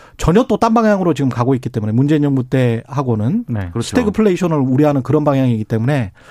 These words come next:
Speaker 1: 요건 좀 봐야 될 것 같아요.
Speaker 3: 아니, 저는
Speaker 1: 예.
Speaker 3: 미,
Speaker 2: 정말
Speaker 3: 미 연준 의장이
Speaker 1: 예.
Speaker 3: 이렇게까지 적극적으로 노골적으로 이렇게 금리 인상을 지지하는 발언하는 것을 굉장히 오랜만에 또 봤습니다.
Speaker 1: 아니 그것도 미 연준도 만 명 정도가 근무를 하는데 말이죠.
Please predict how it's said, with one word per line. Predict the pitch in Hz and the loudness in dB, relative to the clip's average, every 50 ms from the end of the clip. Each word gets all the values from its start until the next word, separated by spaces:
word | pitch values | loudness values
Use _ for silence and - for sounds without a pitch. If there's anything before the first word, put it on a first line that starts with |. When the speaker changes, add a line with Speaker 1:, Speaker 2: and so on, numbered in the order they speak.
| - - - - - | -20 -20 -16 -4 -2
Speaker 1:
요건 | 139 147 175 165 | 0 0 2 2
좀 | 151 139 | 0 -2
봐야 | 123 - 123 131 156 | -2 0 0 0 0
될 | 156 147 120 | 0 0 0
것 | 123 110 | -2 -2
같아요. | 101 - - 127 | -2 -2 0 0
Speaker 3:
아니, | 123 - | 0 2
저는 | 123 135 151 160 | 2 2 2 2
Speaker 1:
예. | |
Speaker 3:
미, | 269 220 139 135 - 123 - | 0 2 2 2 4 4 4
Speaker 2:
정말 | - 170 185 180 175 165 123 | 2 2 0 -2 -4 -6 -6
Speaker 3:
미 | 110 156 156 123 | -2 0 2 2
연준 | 104 113 139 147 156 190 196 175 160 143 123 110 | 2 2 0 0 0 -2 0 0 2 2 2 0
의장이 | 117 113 127 127 110 107 123 | 0 0 0 0 0 0 0
Speaker 1:
예. | 139 | 0
Speaker 3:
이렇게까지 | 110 92 120 139 127 110 90 85 175 160 123 131 123 - | 0 2 2 2 2 0 0 0 -2 0 0 0 -2 -2
적극적으로 | - - - - 156 151 - 175 147 120 117 107 98 | -4 -8 -8 -6 -6 -4 -2 -2 -2 -2 -2 -2 -2
노골적으로 | 82 98 113 147 175 - - 165 131 135 110 | -2 -2 0 0 -2 -2 -2 -2 0 0 0
이렇게 | 104 110 - - | -2 -2 -4 -4
금리 | - - - 127 135 147 156 | -4 -2 -2 0 0 2 0
인상을 | 147 135 139 131 120 117 110 110 104 98 - _ - | 0 0 0 0 0 0 0 -2 -2 -4 -6 _ -12
지지하는 | - 113 113 151 147 139 131 98 | -10 -4 -2 -2 -2 -2 -2 -2
발언하는 | 107 110 117 113 120 143 160 165 151 | -4 -4 -2 -2 -2 -2 -2 -2 -4
것을 | 113 107 - 120 110 | -4 -4 -4 -6 -4
굉장히 | - 123 135 135 131 127 117 101 85 - - - - - - _ | -2 -2 0 0 0 0 -2 -2 -4 -8 -12 -20 -20 -20 -8 _
오랜만에 | 104 135 180 175 160 139 113 101 92 85 | 0 0 0 2 0 0 0 0 -2 -2
또 | - 104 95 90 85 | -2 -4 -4 -4 -4
봤습니다. | - 107 104 - - 120 101 80 78 71 80 85 107 - - - - - - | -4 -6 -6 -4 -4 -6 -6 -6 -8 -12 -14 -16 -20 -20 -20 -20 -20 -20 -8
Speaker 1:
아니 | - 120 139 147 170 135 | -4 -2 -2 -2 -2 -6
그것도 | - - 135 131 175 196 - _ 180 180 175 165 156 117 | -6 -6 -4 -2 -2 -4 -2 _ -2 0 0 0 0 -2
미 | 110 131 160 165 | -2 -2 0 0
연준도 | 147 120 139 139 170 170 160 165 | 2 2 2 0 0 -2 -2 -2
만 | 123 101 90 87 98 117 143 165 | -2 -2 -2 -2 0 2 2 4
명 | 226 254 247 240 | 4 4 4 2
정도가 | 220 202 190 170 175 156 156 127 | 2 0 0 0 0 0 0 -2
근무를 | - - 117 117 123 127 123 117 | -2 0 0 0 2 0 0 0
하는데 | 113 117 117 110 107 104 95 | 0 0 -2 -2 -4 -4 -6
말이죠. | 90 90 85 87 - - 143 131 104 90 87 82 | -6 -8 -10 -8 -6 -4 -4 -4 -4 -6 -10 -14